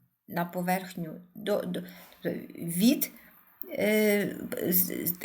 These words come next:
тих битв, що колись, колись відбулися, і аж до, да, от, до того часу, коли встановили прапори на поверхню місяця. A creed at the core of every American, кредо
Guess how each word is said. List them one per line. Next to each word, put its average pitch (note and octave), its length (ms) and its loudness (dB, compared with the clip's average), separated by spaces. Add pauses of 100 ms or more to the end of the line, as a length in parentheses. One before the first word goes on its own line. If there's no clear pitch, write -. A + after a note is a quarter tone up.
(160)
тих G#3 260 4
битв, A3 360 6
що F3+ 200 0
колись, G#3 640 6
колись G3+ 380 4
відбулися, F3 460 4
і - 220 2
аж A3 320 6
до, F#3 420 2 (140)
да, F#3+ 340 0
от, - 380 -6 (200)
до F3 100 2
того F3 220 4
часу, G3+ 320 4
коли E3+ 220 0
встановили E3+ 680 0 (400)
прапори E3+ 380 0
на E3 160 -2
поверхню E3+ 680 2 (300)
місяця. - 560 -2 (1160)
A F3+ 140 2
creed A#3+ 340 8
at F3+ 200 6
the F3 140 4
core F#3 400 8
of D3 160 4 (100)
every D#3 340 0
American, D#3+ 580 0 (500)
кредо E3+ 580 4